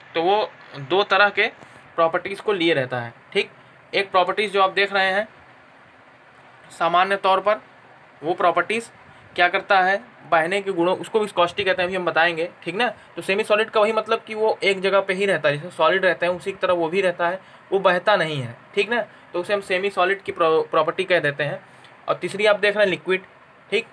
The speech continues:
तो liquid जान रहे हैं, mobil oil जो हो गया, ठीक, या कोई भी तेल हो गया जो हम cycle में डालते हैं वो lubricant।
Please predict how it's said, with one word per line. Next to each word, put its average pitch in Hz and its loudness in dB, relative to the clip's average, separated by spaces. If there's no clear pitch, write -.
तो 185 -4
liquid 180 -2
जान 175 2
रहे 185 0
हैं, 170 -4
mobil 165 0
oil 170 4
जो 170 2
हो 165 2
गया, 151 -2
ठीक, 185 -4
या 156 -2
कोई 175 0
भी 185 -6
तेल 170 0
हो 165 4
गया 165 0
जो 170 0
हम 170 -4
cycle 156 -2
में 175 2
डालते 160 2
हैं 143 -8
वो 175 2
lubricant। 165 0